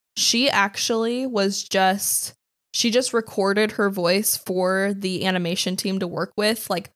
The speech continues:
while they were still working through casting,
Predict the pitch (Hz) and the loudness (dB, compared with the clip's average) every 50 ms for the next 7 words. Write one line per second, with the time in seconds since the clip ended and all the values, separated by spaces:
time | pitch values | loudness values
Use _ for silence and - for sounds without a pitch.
0 | _ _ _ _ - 190 185 185 185 196 190 190 196 - - - 196 190 180 170 | _ _ _ _ 0 2 2 2 2 0 0 0 0 -2 0 0 2 2 2 2
1 | 170 170 175 - 185 185 185 185 - - 185 175 175 - - 165 156 160 196 - | 0 0 0 -2 -4 -4 -4 -4 -4 -4 -4 -4 -4 -4 -2 0 0 0 0 -2
2 | - 214 226 240 254 262 | -2 -2 -2 -2 -2 -4